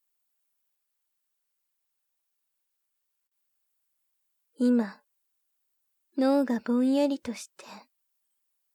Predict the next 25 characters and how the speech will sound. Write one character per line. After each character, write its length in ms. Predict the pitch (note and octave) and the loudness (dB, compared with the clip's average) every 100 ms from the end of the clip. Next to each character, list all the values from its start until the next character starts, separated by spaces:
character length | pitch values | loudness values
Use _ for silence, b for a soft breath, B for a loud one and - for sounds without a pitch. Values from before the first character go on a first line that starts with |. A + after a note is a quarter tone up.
| _ _ _ _ - | _ _ _ _ -10
気 200 | - G#3 | -4 -2
持 160 | G3 - | -2 -8
ち 200 | - - | -12 -8
い 20 | |
い。 40 | G3 G#3 G#3+ _ _ _ _ _ _ _ _ _ _ _ _ _ _ _ _ _ _ _ _ _ _ | -10 -12 -20 _ _ _ _ _ _ _ _ _ _ _ _ _ _ _ _ _ _ _ _ _ _
そ 240 | - A3+ | -6 -6
れ、 60 | G#3+ G#3 - _ _ _ _ _ _ _ _ | -6 -12 -20 _ _ _ _ _ _ _ _
脳 240 | - C4 C#4+ | -2 0 0
が 120 | - A3+ - - | -6 -16 -16 -8
少 80 | C4+ | -6
し 240 | - A#3+ | -4 -6
柔 300 | G3 - A#3+ | -10 -6 -4
ら 100 | C4+ | -4
か 160 | - C#4+ | -4 -4
く 120 | - G#3+ | -4 -10
な 140 | G#3+ | -12
っ 40 | - | -12
た 100 | - | -16
証 240 | - - - G3+ _ | -12 -12 -10 -14 _
拠 200 | - C4 - _ _ _ _ _ _ _ _ | -12 -12 -12 _ _ _ _ _ _ _ _
な 200 | - B3 | 0 4
ん 80 | B3 | 4
で 100 | A#3 | 2
す 200 | - - G3 | -2 -14 -10
よ。 300 | A3 C#4 | -10 -10